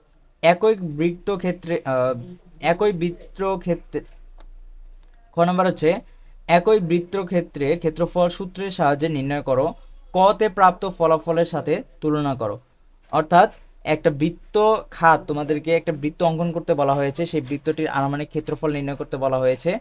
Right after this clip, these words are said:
এবং খ নম্বরে বলা হয়েছে সেই বৃত্তটির, আহ, আনুমানিক যে তোমরা ক্ষেত্রফল নির্ণয় করছো সেটা কি সত্যতা, সেটা সত্যতা যাচাই করতে বলা হয়েছে। এর-, এরকম একটা প্রশ্নের মার্কও কি থাকবে? দশ মার্ক।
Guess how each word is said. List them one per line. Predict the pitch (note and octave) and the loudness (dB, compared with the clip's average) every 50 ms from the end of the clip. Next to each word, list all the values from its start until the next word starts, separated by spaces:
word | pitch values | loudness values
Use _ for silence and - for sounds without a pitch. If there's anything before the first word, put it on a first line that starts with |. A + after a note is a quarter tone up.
| - - - - - - - - | -6 -14 -20 -20 -20 -20 -16 -6
এবং | - D#3+ E3 E3+ D#3 B2 B2+ - - - - - - | -2 2 4 4 4 2 -2 -12 -18 -20 -20 -20 -2
খ | - E3+ | 2 4
নম্বরে | E3+ F3+ G3+ G#3 G#3 A3 A3 | 4 4 6 6 8 8 8
বলা | G3 G3 F#3+ F#3+ F#3+ | 8 6 6 6 6
হয়েছে | F#3 F3+ - D#3 E3 F#3 | 4 2 2 0 0 0
সেই | F3+ F#3 F3 | 0 -2 -2
বৃত্তটির, | D#3+ C#3 D#3 D#3+ D#3 - - G3+ F#3+ - F#3 D3 D#3+ F#3 B3+ - _ _ _ _ - | 0 0 0 -2 -2 -2 -2 -2 -2 0 0 0 0 0 -2 -6 _ _ _ _ -2
আহ, | C3+ C#3 C#3 C#3 - - D3+ | 2 4 4 4 4 2 0
আনুমানিক | D#3+ E3+ F#3 F#3+ G3 G3+ G3+ A3 A3 A3+ G#3+ - - - - - - - - - - - - - | 0 0 2 2 2 2 2 2 0 0 -2 -6 -18 -20 -20 -20 -20 -18 -16 -16 -16 -16 -14 -14
যে | C#3 C3+ D3 D#3+ D#3+ E3 E3 E3 | -8 -2 0 2 2 2 0 0
তোমরা | F3 E3 D#3+ E3 | -2 -2 -2 -2
ক্ষেত্রফল | - F3 E3 E3+ E3 E3+ - F#3+ D#3 | -2 -4 -6 -4 -6 -4 0 0 0
নির্ণয় | D#3 D3+ D#3 E3+ F#3 F#3+ | 2 0 0 0 -2 -2
করছো | F3 F3+ E3 D3+ - - D3+ E3+ F#3 | -2 -2 -4 -4 -2 -2 -4 -4 -4
সেটা | F3 - D#3 D#3 E3 D#3 | -4 -6 -4 -4 -4 -4
কি | D#3+ E3+ E3+ F3 F3 | -4 -4 -4 -4 -6
সত্যতা, | E3+ - E3 D#3+ - - F#3+ E3 C3+ A2 G2+ - - | -6 -6 -6 -6 -6 -6 -6 -2 -2 -4 -4 -6 -10
সেটা | - - A#2 C#3 | -10 -8 -8 -8
সত্যতা | D3 - D#3 D3 - D#3+ F#3+ G3 G#3 | -8 -8 -8 -8 -6 -2 0 0 0
যাচাই | F#3 D3 C#3+ C#3 C#3+ D3 C#3 | 0 0 -2 -2 -2 -2 -4
করতে | C#3 C#3 - C#3 | -4 -6 -4 -4
বলা | B2 B2 A#2 A2+ | -2 -2 0 -2
হয়েছে। | G#2+ G2+ G2 - - - _ _ _ - _ _ _ _ _ - - - | -2 -4 -8 -12 -16 -20 _ _ _ -20 _ _ _ _ _ -14 -4 -2
এর-, | F3 F3+ F3+ F#3 - | -2 -2 0 0 2
এরকম | G3 G3 G#3 G3+ G#3+ G#3+ | 2 2 2 2 0 -2
একটা | G3+ G#3+ G#3 | -2 -4 -4
প্রশ্নের | G3+ G3+ F#3 - G#3 G3 | -6 -6 -6 -6 -4 0
মার্কও | F3+ E3+ E3+ F#3+ G#3+ | 0 0 0 -2 -4
কি | A3+ - G#3 | -8 -8 -6
থাকবে? | F#3 F#3 F3 C#3 B2 A#2 | -4 -4 -4 -2 -4 -4
দশ | A#2 C#3+ D3 C#3+ - | -2 -2 -2 -2 -4
মার্ক। | B2 G#2+ - | -8 -10 -10